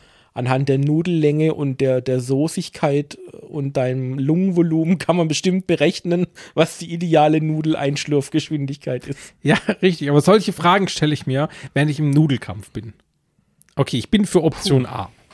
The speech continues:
Speaker 2: Weglaufen.
Speaker 1: Ja.
Speaker 2: Ja. Das
Speaker 1: Einfach
Speaker 2: nächste Mal, ich stehe einfach auf.
Speaker 1: Strich
Speaker 2: Wenn ich die
Speaker 1: drunter und fertig.
Speaker 2: Nudeln bekomme, die ich nicht essen kann,
Speaker 1: Nie
Speaker 2: ich
Speaker 1: wieder
Speaker 2: stehe
Speaker 1: kommen.
Speaker 2: einfach. Nein.
Speaker 1: Und ein anderes Essen suchen, was lecker ist. Bratreis
Speaker 2: So.
Speaker 1: zum Beispiel.
Speaker 2: Bratreis, genau.
Speaker 1: Lässt sich mit Stäbchen und auch mit dem Löffel essen, wenn's sein muss.
Speaker 2: Hätte natürlich auch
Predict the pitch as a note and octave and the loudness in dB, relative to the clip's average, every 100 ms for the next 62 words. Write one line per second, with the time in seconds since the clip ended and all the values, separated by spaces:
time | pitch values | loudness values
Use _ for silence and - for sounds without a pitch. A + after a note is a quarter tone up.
0 | _ A#2+ A2+ G#2 A#2 B2 - - A#2 - | _ -4 -4 -6 -14 -18 -18 -6 -6 -6
1 | _ _ - C#3+ - - C#3 F#3 - D#3+ | _ _ -18 -18 -10 -2 2 2 2 -2
2 | C#3+ C#3+ - A#2+ A2 - - A2+ - C#3+ | -2 -4 -4 -6 -6 -10 -14 -14 0 0
3 | C#3 C#3 C3+ B2+ - B2 D3+ D#3+ E3+ E3 | 0 -2 0 -2 -4 -2 2 2 2 -2
4 | D#3 - C#3 B2+ - C3 B2+ C3 C#3+ C3 | -6 -6 -4 -4 -6 -6 -6 -4 -6 -2
5 | D3 E3 E3+ D#3 G#2 C#3 C#3+ C#3+ - G#2+ | -2 -2 0 0 0 -2 -2 -6 -8 -8
6 | - _ _ _ _ _ _ _ _ _ | -8 _ _ _ _ _ _ _ _ _
7 | C3+ C3+ C3+ B2 B2 A#2 - B2 - B2+ | -4 -2 -2 0 0 -2 -2 -2 0 0
8 | A#2 A2+ B2 A#2 - A#2 A2 - A2+ - | 0 -2 -2 -2 -4 -6 -4 -6 -6 -10
9 | _ - G#2 G#2+ - A2+ C3 C3 B2 A#2 | _ -6 -4 -2 -2 0 2 0 -2 -6
10 | - C#3 - _ - - - A2 - - | -6 -8 -8 _ -14 -12 -12 -18 -20 -20
11 | A2+ B2+ A#2+ - B2 - C#3+ B2 - D#3+ | -10 -6 -6 -6 -8 -8 -8 -6 0 0
12 | D#3 E3 D#3+ D#3+ E3 - D#3+ A#2+ G#2+ F#3+ | 0 -4 -4 -4 -6 -2 -2 0 0 0
13 | G#3+ F#3+ F3 F#3+ E3+ E3+ - D3+ D3+ D3+ | 0 -2 -2 0 0 0 0 -2 -2 -4
14 | - D#3 - B2+ - F3+ D#3 - B2 | -4 -6 -6 -6 0 2 2 0 -2